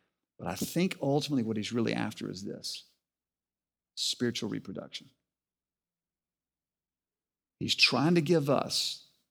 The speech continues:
the greater picture. It's a great picture for physical reproduction. I'm, I'm, I'm not tossing that aside at all. But I think really what he's after here is this. I'm after spiritual reproduction.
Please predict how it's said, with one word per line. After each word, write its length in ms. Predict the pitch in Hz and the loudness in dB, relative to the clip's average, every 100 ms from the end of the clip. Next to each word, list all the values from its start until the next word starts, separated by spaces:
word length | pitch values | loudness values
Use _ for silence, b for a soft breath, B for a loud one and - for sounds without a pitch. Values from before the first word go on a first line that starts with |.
| _ | _
the 80 | 117 | -8
greater 540 | 101 107 110 131 139 151 | -6 -4 0 2 2 0
picture. 480 | - 151 - - - _ _ _ _ _ _ _ | -2 -4 -2 -4 -6 _ _ _ _ _ _ _
It's 140 | 143 139 | 0 2
a 40 | |
great 460 | 113 117 151 190 - | 2 4 6 6 4
picture 300 | 190 - 139 | 2 2 0
for 160 | 127 | 0
physical 420 | 117 151 127 - 120 | 0 0 0 0 2
reproduction. 580 | 127 117 123 131 - | 0 0 -2 -2 -2
I'm, 120 | 101 117 | -2 -2
I'm, 160 | 127 - - | -4 -6 0
I'm 80 | 131 | 4
not 320 | 131 135 - | 4 0 -8
tossing 380 | - 147 143 135 | 0 2 4 2
that 120 | 123 | 2
aside 280 | 110 123 117 | 0 0 0
at 80 | 113 | 0
all. 180 | 98 b b b - | -4 b b b -12
But 80 | |
I 60 | 107 | -6
think 200 | - 131 | 0 0
really 280 | 120 127 151 | 4 4 4
what 160 | 147 147 | 4 4
he's 160 | 120 | 2
after 300 | 120 120 - | 2 -2 -4
here 180 | 101 104 | -6 -6
is 120 | - | -6
this. 320 | - 117 - - b b _ _ - | -6 -6 -6 -10 b b _ _ -10
I'm 120 | 113 | -6
after 340 | - 113 - - | -4 -4 -6 -4
spiritual 840 | - - - 123 117 - 113 110 - - | -2 -2 -2 -4 -4 -2 -4 -4 -10 -12
reproduction. 580 | 101 - 92 - - | -12 -10 -14 -12 -16